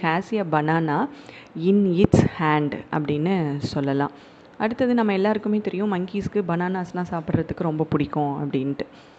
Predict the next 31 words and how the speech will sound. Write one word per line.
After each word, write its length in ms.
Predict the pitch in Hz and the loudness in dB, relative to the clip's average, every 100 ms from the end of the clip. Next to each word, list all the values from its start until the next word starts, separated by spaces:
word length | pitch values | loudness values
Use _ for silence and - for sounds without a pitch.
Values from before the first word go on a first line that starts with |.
| - | -10
அப்ப 220 | 202 - 220 | -8 -4 -2
அதை 240 | 180 202 | 0 0
எப்படி 280 | 202 214 196 | 0 -2 -2
இங்கிலீஷ்ல 340 | 175 170 180 170 | -2 -4 -6 -4
சொல்லணும்னா, 480 | 156 156 139 220 190 | -4 -4 -4 -4 -4
"It 120 | 170 | -4
likes 440 | 165 175 214 - - | 0 0 0 -4 -2
to 160 | 220 | 0
eat 480 | 170 156 160 156 - - - - - - - - 156 | 0 -2 -2 -2 -2 -6 -12 -20 -20 -20 -20 -12 -2
bananas" 540 | 156 151 143 143 147 147 - - | 0 0 0 0 0 -2 -8 -10
அப்படின்னு 360 | 151 147 151 151 | -6 -2 -2 -2
சொல்லணும். 300 | 143 131 131 - - - - - - - - | -4 -4 -4 -6 -12 -20 -20 -20 -20 -20 -8
இப்ப 160 | 208 202 | -2 0
நான் 160 | 175 | 0
இதை 160 | 156 160 | 0 0
consolidate 340 | 175 202 208 - | 2 2 0 -2
பண்றேன் 280 | 160 156 151 | -4 -2 0
எல்லா 200 | 147 160 | 2 2
சென்டென்ஸையும். 800 | 160 147 156 156 151 143 190 277 - - - - - - - | 2 0 0 0 0 -2 -4 -6 -12 -20 -20 -20 -20 -20 -8
அ, 120 | - 165 | -2 0
"This 340 | 165 190 190 | 2 2 4
is 220 | 208 196 | 2 2
a 140 | 233 285 - | 0 -2 -2
monkey. 460 | 156 156 147 175 269 - 165 | -2 0 -2 -2 -4 -4 -2
It 180 | 165 180 | 2 2
is 260 | 170 - | 0 -4
small. 320 | 147 151 214 - - - - | -2 0 0 -2 -12 -20 -8
It 160 | 165 180 | -4 0
is 240 | 180 165 | 0 0
brown 340 | 147 156 156 160 | 2 2 4 2
in 200 | 160 | 0